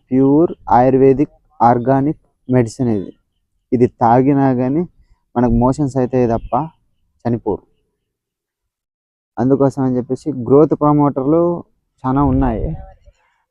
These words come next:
దాని ద్వారా మీరందరూ కాంటాక్ట్ చేయండి నన్ను,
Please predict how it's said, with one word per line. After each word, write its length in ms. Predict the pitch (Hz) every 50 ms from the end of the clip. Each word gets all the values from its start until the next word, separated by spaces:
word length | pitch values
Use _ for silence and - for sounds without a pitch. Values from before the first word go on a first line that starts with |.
| -
దాని 160 | - 127 131 127 120
ద్వారా 260 | 123 131 131 160 175 170 151 135 120 113 110 110 131 131 - - - 131 123
మీరందరూ 440 | 131 131 131 131 135 131 143 143 - -
కాంటాక్ట్ 400 | 131 127 123 139 135 127 - 135 127 123 123 117 113 110 -
చేయండి 340 | 123 120 120 113 113 110 110 110
నన్ను, 240 | 113 110 110 - 165